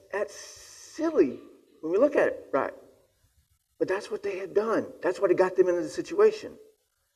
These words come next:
But God's put it in a way, it's like, okay, what about this? These folks. And from a distance, it's silly.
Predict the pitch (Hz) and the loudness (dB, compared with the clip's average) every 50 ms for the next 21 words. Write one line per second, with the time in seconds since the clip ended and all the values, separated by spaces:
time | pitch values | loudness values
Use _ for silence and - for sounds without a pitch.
0 | _ _ _ _ _ _ _ _ _ _ _ _ _ _ _ _ _ _ _ _ | _ _ _ _ _ _ _ _ _ _ _ _ _ _ _ _ _ _ _ _
1 | _ _ _ _ _ - 147 143 165 180 208 208 - - 214 196 190 175 175 175 | _ _ _ _ _ 0 0 0 0 -2 -4 -6 2 2 2 2 4 2 2 4
2 | 175 180 170 165 170 - 160 160 151 - - - 180 180 - 143 104 95 90 - | 6 6 6 4 4 2 0 0 0 0 -2 -2 -2 -2 0 -2 -2 -2 -4 -10
3 | - - - _ _ _ _ _ 170 208 220 214 196 185 - 156 151 143 - - | -18 -20 -20 _ _ _ _ _ -6 -2 0 2 2 2 2 2 0 0 -2 -4
4 | 110 113 117 123 117 - - - - - - - _ _ _ _ _ _ _ _ | -6 2 4 4 4 4 0 -6 -14 -16 -20 -20 _ _ _ _ _ _ _ _
5 | _ _ _ _ - 202 190 - - - - - - - - - _ _ _ _ | _ _ _ _ -2 -2 -2 -4 -6 -8 -10 -10 -10 -16 -20 -20 _ _ _ _
6 | _ _ _ _ _ _ _ _ _ _ _ _ _ _ _ _ _ _ _ _ | _ _ _ _ _ _ _ _ _ _ _ _ _ _ _ _ _ _ _ _
7 | _ _ _ _ _ _ _ _ _ _ _ _ _ _ _ _ _ - 139 165 | _ _ _ _ _ _ _ _ _ _ _ _ _ _ _ _ _ -10 -6 -2
8 | 160 160 - 208 233 - - 254 - - - - - - 269 254 196 120 - | 0 4 6 6 6 6 0 -8 -12 -12 -16 -16 -10 -8 -6 -4 -4 -4 -6